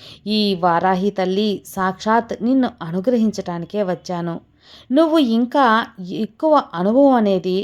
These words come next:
నీకు అవసరమ్మా. ప్రతి దానిలో అనుభవం అనేది అవసరం. నువ్వు చేసే పనిలో నీకు అనుభవం కావాలి. కానీ ఇప్పుడున్న నువ్వు కష్టాలు అనుకుంటున్న పరిస్థితులను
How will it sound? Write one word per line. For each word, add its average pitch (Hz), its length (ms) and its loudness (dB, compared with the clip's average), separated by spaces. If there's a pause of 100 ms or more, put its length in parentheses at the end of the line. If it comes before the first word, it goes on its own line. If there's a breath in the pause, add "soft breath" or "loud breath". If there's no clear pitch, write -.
(160)
నీకు 196 300 -4 (400)
అవసరమ్మా. 180 600 -4 (460 soft breath)
ప్రతి 240 300 0 (200)
దానిలో 202 420 2 (240)
అనుభవం 269 400 4
అనేది 196 300 0 (140)
అవసరం. 170 380 -6 (560 loud breath)
నువ్వు 320 200 6 (140)
చేసే 262 320 4 (100)
పనిలో 226 300 2 (100)
నీకు 196 260 -2 (220)
అనుభవం 196 460 -2
కావాలి. 175 440 -2 (840 soft breath)
కానీ 196 300 2 (360)
ఇప్పుడున్న 277 420 4 (140)
నువ్వు 254 200 4 (160)
కష్టాలు 240 480 0 (120)
అనుకుంటున్న 240 500 -2 (180)
పరిస్థితులను 233 680 0